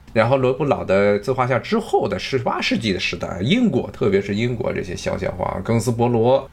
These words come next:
雷诺兹，这当时英国最重要的两个肖像画家，他们画出来的这些人物形象，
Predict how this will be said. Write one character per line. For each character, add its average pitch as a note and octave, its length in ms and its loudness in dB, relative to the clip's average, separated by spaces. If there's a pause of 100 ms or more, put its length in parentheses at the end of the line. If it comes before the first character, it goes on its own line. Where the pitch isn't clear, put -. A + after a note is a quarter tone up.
(140)
雷 G#2+ 120 2
诺 E3+ 160 2
兹， G3 340 -2
这 G#2+ 100 -4
当 G#2+ 280 -2
时 G#2 240 0 (240)
英 G#2 140 2
国 A2+ 100 2
最 E4+ 180 2
重 F4 200 2
要 - 180 0
的 G2 120 2
两 F#2+ 260 -4
个 F#2+ 100 0
肖 B2+ 160 0
像 B2+ 140 0
画 A2 160 0
家， A#2+ 200 0
他 F#3+ 160 0
们 G#3 140 2
画 F#3+ 220 0
出 D#3+ 120 -4
来 E3 140 2
的 E3+ 80 0
这 D#3+ 160 -2
些 F3 320 0 (180)
人 D3+ 220 4
物 F#3 80 4
形 D3 180 0
象， D3+ 300 4